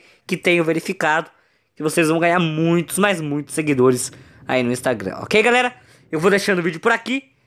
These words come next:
Espero que vocês tenham gostado. Se vocês gostarem, deixa muito like aí. Se inscreve no canal se ainda não for inscrito, demorou? Ativa o sininho de notificação pra não perder nenhum vídeo novo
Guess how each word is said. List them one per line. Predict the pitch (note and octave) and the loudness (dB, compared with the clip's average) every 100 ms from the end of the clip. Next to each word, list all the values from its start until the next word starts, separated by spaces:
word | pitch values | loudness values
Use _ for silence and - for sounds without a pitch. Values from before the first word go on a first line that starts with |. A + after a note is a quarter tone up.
| _ | _
Espero | - - E3+ | -10 0 0
que | - | 0
vocês | D3+ - | -4 -2
tenham | F3 | -2
gostado. | F3 F#3+ F#3+ F#3+ | 0 2 2 0
Se | F3+ | -4
vocês | D#3+ D#3+ | -8 -4
gostarem, | D#3 D#3+ D3+ C#3 | -4 -2 -2 -2
deixa | D3+ F#3+ F#3 | -2 0 -2
muito | F3+ | -2
like | G#3 F#3 F#3+ F3+ | 0 2 0 0
aí. | F3+ F#3+ _ _ - - | -2 -4 _ _ -20 -20
Se | - - | -8 0
inscreve | F#3+ D3+ - D3+ F3+ A#3 | 0 0 -2 2 2 2
no | A#3 | -2
canal | A3+ G#3 F#3 | -2 -2 -2
se | F#3 | -2
ainda | F3+ D#3 B2+ | -6 -6 -8
não | A#2+ D3+ G3 | -4 -2 0
for | A3+ | 0
inscrito, | G#3+ - D3 - | 0 -2 -4 -4
demorou? | A2+ A2+ C3+ G3+ A3+ - - - - | -4 -2 4 2 2 -8 -20 -20 -10
Ativa | D3+ - A#3 A3 | -10 -2 2 2
o | |
sininho | A3 G3+ G3+ | 0 -2 0
de | F#3+ | 2
notificação | G3 - F#3+ D#3+ F#3 F#3 - - - - | 0 0 -4 0 0 -2 -6 -20 -20 -4
pra | D#3+ | 0
não | E3+ | 2
perder | F3 E3+ D3+ | 2 4 4
nenhum | B2+ C3 F#3+ A#3 | 2 0 2 2
vídeo | A3+ | 2
novo | G#3 G#3 G#3 | 2 0 -2